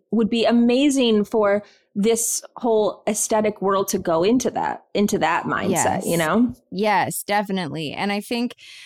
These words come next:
Speaker 2: a lot of times it's, you know, just like what you're saying about educating ourselves, like, a lot of times it's that we re-, really don't know what it is that somebody does, and they, you know, d-,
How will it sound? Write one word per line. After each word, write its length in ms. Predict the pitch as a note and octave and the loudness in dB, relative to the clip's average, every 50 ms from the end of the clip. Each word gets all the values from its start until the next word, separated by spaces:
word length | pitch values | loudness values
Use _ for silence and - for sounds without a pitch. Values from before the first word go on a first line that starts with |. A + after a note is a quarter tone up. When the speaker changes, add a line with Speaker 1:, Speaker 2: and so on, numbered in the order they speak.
| - - - | -20 -8 -4
Speaker 2:
a 80 | C4+ | 0
lot 200 | C#4 D4 D4 F4+ | 2 2 2 2
of 160 | C5 C#5 - - | 2 0 -2 -2
times 300 | A4 G#4 F#4 D4 C4 - - | 0 0 2 2 0 0 -2
it's, 360 | A#3 B3 G#3+ - - - - - | -2 -2 -2 -4 -6 -8 -6 -4
you 160 | A3+ A#3+ A#3 | -2 0 0
know, 160 | A3 G#3 G#3 | 0 0 -2
just 280 | G3 G3+ A#3 A#3 A#3+ - | -2 -2 -2 -2 -2 -2
like 160 | D4 C#4 - | -2 -2 -2
what 160 | B3+ A3+ - | -2 -2 -2
you're 120 | - G#3 G3+ | -2 -2 -2
saying 260 | - - F#3+ F3+ F3 | -2 -2 -2 -2 0
about 240 | E3+ F3 E3 D3+ - - | 0 0 0 0 0 -2
educating 560 | E3+ E3+ - F3 - F#3 F3+ E3 E3+ E3 D#3+ | -4 -4 -4 -4 -2 -2 -2 0 -2 -2 -2
ourselves, 480 | D3+ D#3 - - D#3 D#3 - - - D#3 | -4 -4 -4 -2 -2 -2 -2 -4 -4 -6
like, 120 | D3+ - | -6 -4
a 60 | E3 | -2
lot 180 | E3+ F3 F3+ F#3+ | -2 0 0 0
of 80 | G#3 | 0
times 300 | G#3+ G#3+ G#3+ G3 G3 F3 | 0 -2 0 0 0 -2
it's 160 | F3+ E3+ - - | -2 -4 -6 -4
that 200 | - E3+ D#3 A2+ | -4 -2 -2 -2
we 100 | F#3 G3+ | -2 -2
re-, 160 | F#3+ A3+ C4 | 0 0 0
really 360 | C#4+ C#4 A3 B3 F#4+ B4 D#5 B4 | -2 -2 -2 0 0 0 0 0
don't 300 | E4 C#4+ A3+ E3 C#3 F3 | 0 0 0 0 0 0
know 540 | F#3 F3 F3+ F#3+ F#3+ F3+ E3+ E3 D#3+ D#3+ - _ - - _ _ _ _ | 2 2 2 4 4 2 2 2 0 -2 -4 _ -16 -20 _ _ _ _
what 180 | G#3 A3 G#3+ | -2 0 0
it 60 | A3 A3+ | 2 0
is 140 | A3+ A3 | 0 -2
that 160 | G#3+ A3 G#3 - | -2 -2 -4 -2
somebody 340 | - A#3 A3+ A3+ G#3 A3+ | -2 0 0 0 0 0
does, 420 | G3 A3+ B3 A#3 F#3 E3+ D3+ E3+ - | 0 0 0 2 2 2 0 0 -2
and 160 | G3 F#3+ F#3 | -2 0 0
they, 280 | F#3 F#3+ F#3+ F#3 F3+ F#3 | 0 0 -2 -2 -2 -2
you 80 | G#3+ G#3+ | -2 -2
know, 200 | G3+ F3+ F3+ G3 | 0 0 -2 -2
d-, 200 | F#3 E3 D3 | -4 -4 -8